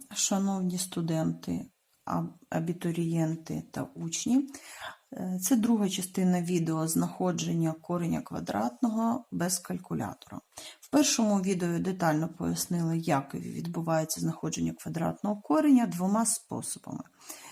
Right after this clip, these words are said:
В цьому відео я хочу навести деякі часткові випадки. Зокрема, розглянемо приклад. Одинадцять тисяч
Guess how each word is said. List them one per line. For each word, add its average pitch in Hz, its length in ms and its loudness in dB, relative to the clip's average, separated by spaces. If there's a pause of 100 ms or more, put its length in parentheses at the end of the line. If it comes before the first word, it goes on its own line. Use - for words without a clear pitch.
(420)
В 190 180 2
цьому 311 320 8
відео 247 640 8
я 208 120 -2
хочу 202 360 -2
навести 185 680 2
деякі 226 880 0 (180)
часткові 262 480 2
випадки. - 640 -6 (500)
Зокрема, 262 540 6
розглянемо 240 640 4
приклад. - 600 -6 (960)
Одинадцять 190 920 2
тисяч 180 720 -2